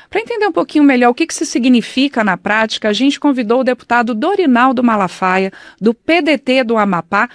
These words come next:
que foi o relator dessa proposta na Comissão da Amazônia. Deputado Dorinaldo Malafaia, muito bom dia. Obrigado por ter aceito o nosso convite para estar aqui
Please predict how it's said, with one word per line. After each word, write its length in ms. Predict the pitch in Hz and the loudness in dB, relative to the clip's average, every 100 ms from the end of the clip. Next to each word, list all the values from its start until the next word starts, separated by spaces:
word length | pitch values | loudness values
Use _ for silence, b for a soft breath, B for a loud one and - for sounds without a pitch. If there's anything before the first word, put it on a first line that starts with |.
| B _ | B _
que 140 | 311 | -6
foi 220 | - 359 | -2 -2
o 20 | |
relator 500 | 311 359 494 - 294 | 0 -2 -4 0 0
dessa 240 | 269 269 269 | 0 0 -2
proposta 460 | 277 269 233 226 | -2 0 -2 0
na 140 | 247 247 | -2 0
Comissão 420 | 254 247 - 220 | -2 -2 0 0
da 180 | 226 240 | 2 2
Amazônia. 600 | 233 277 214 185 180 175 B B B | 4 2 2 -2 -2 -6 B B B
Deputado 460 | - 262 - 269 254 | -2 -2 0 0 2
Dorinaldo 480 | 240 254 254 247 240 | 0 2 2 2 2
Malafaia, 580 | 240 240 - 254 254 254 | 2 2 0 0 2 2
muito 460 | 247 311 440 - | 2 2 0 -2
bom 260 | 302 302 269 | 2 4 4
dia. 400 | 202 240 240 233 B B | 2 0 0 -2 B B
Obrigado 400 | 220 233 254 247 | -4 0 -2 -2
por 100 | 269 | -2
ter 140 | 247 | 0
aceito 320 | 254 254 220 | 0 0 -2
o 40 | 240 | 0
nosso 220 | 240 220 | 0 0
convite 480 | 247 226 226 240 - | -2 -2 -2 -4 -2
para 160 | 220 | -4
estar 220 | 208 226 220 | -2 0 0
aqui 360 | - 226 226 | -2 -6 -6